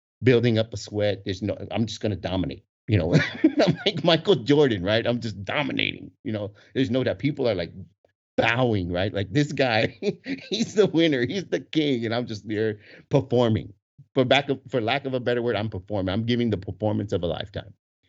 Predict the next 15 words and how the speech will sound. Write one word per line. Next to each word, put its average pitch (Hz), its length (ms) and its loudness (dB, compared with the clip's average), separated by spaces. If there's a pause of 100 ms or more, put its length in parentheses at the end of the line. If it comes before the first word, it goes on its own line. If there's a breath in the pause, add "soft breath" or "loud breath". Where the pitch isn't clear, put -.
(100)
and 113 140 2
I'm 107 140 2
enjoying 104 420 2
it, - 160 -2 (540)
right? 95 260 0 (320)
There's 101 300 2
nothing 135 240 4
I 139 100 4
like 135 260 2
more 131 200 2
than 101 160 -2
proving 131 400 4
I'm 107 120 0
the 98 80 -4
best. 87 400 -4